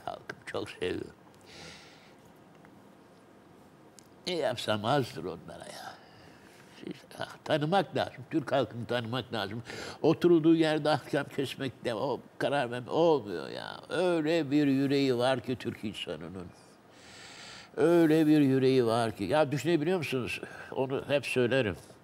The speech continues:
Mesela bu, e, yeni oyunda, e,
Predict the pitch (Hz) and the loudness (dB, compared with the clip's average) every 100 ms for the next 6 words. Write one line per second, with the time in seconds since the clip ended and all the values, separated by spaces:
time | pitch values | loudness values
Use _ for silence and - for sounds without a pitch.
0 | - - - 113 139 127 120 127 - - | -20 -20 -12 -4 -2 0 2 0 -2 -16
1 | - - - - 95 98 95 82 110 127 | -20 -20 -16 -4 -2 0 0 0 2 2
2 | 135 147 135 117 98 120 98 76 | 4 4 4 2 0 -2 -2 -2